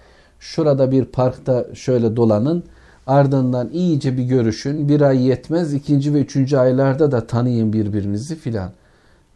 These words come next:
deniliyor. Ben anlamıyorum. Çünkü neyi tanıyacağımızı da bilmiyorum. İnsanlar, e, böylesi zamanlarda rol yaptıklarının farkındayım.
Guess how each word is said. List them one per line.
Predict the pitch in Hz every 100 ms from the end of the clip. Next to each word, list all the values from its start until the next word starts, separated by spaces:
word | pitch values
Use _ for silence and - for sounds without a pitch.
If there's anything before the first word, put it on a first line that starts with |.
| _
deniliyor. | 160 165 147 127 170 190 196
Ben | 151
anlamıyorum. | 151 147 147 131 104 104 - - _ _
Çünkü | - 127 131 110 117
neyi | 143
tanıyacağımızı | 147 135 135 127 117 120 120 120 120 113
da | 110 90
bilmiyorum. | 107 104 92 87 90 156 - _ _ _ _ _ _ _ _ _ _
İnsanlar, | - 113 113 123 127 143 165 165 - -
e, | 120 113 110 -
böylesi | 143 151 147 143
zamanlarda | 127 120 120 117 113 107 110 165 170
rol | 139 160 147 98 - - 226
yaptıklarının | 117 104 - - 120 113 120 131
farkındayım. | - 98 - 92 85 87 113